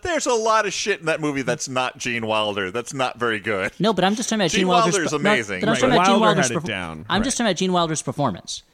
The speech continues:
Speaker 1: Okay.
Speaker 2: Just Gene Wilder's performance is perfect in that. And I think it's a valid choice for Johnny Depp to be like, "Hmm, who's a recluse who lives in an amusement park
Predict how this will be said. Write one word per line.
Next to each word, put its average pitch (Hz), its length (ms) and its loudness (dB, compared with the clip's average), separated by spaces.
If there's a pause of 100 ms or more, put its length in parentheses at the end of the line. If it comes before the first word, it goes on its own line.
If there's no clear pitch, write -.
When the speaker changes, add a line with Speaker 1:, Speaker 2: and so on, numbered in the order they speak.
Speaker 1:
Okay. 135 260 -2
Speaker 2:
Just 202 220 0
Gene 214 200 -2
Wilder's 185 260 0
performance 151 420 -2
is 127 80 -4
perfect 131 300 -4
in 104 80 -4
that. 90 220 -6 (200)
And 147 140 -2
I 156 60 -2
think 180 160 -2
it's 165 100 -2
a 151 60 -4
valid 147 260 0
choice 165 160 -2
for 143 120 -4
Johnny 135 260 0
Depp 135 160 -2
to 131 80 -6
be 135 80 0
like, 113 300 -2
"Hmm, 196 240 -2
who's 190 220 -2
a 247 80 0
recluse 156 600 -2
who 151 100 -4
lives 156 260 -2
in 143 120 -2
an 117 100 0
amusement 127 500 -2
park 107 380 -4